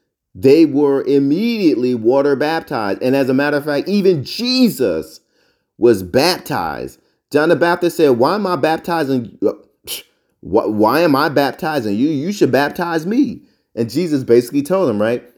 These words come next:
So, so, uh, so everything would be in accordance with the scriptures, right? It must be like this. There, there's a certain way to do things. But many Christians believe that they don't even have to get baptized. They just said the prayer, they said it, and that's that.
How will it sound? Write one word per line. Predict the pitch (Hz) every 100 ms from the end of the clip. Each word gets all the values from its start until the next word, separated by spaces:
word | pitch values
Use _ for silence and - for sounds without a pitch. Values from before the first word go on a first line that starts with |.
| _ _
So, | - 131 123
so, | - 131 -
uh, | 123 135 113
so | 131
everything | 131 131 147 151 151 131
would | 120
be | 127
in | 127
accordance | 117 - 123 120
with | 127
the |
scriptures, | 127 190 190 90
right? | 82 95 110 - -
It | 151
must | 143 143 147
be | 123 208
like | 143 101
this. | 98 85 - _ -
There, | 131 131
there's | 113 143 139
a |
certain | 120 - 160 143
way | 139 135
to | 123
do | 104 143 233
things. | 208 151 104 57 - - _ _ _ _ _ _ -
But | 131
many | 139 165
Christians | 165 170 160 151
believe | 120 139 147 143
that | 120 101
they | 123
don't | 151
even | 147
have | 135 131
to | 139
get | 143
baptized. | 139 147 165 113 80 67 76 _ _ -
They | 139
just | 143 147
said | - 147
the | 151
prayer, | 120 147 147
they | 143
said | 139 147 151
it, | -
and | 123
that's | 123 139
that. | 143 143 135 -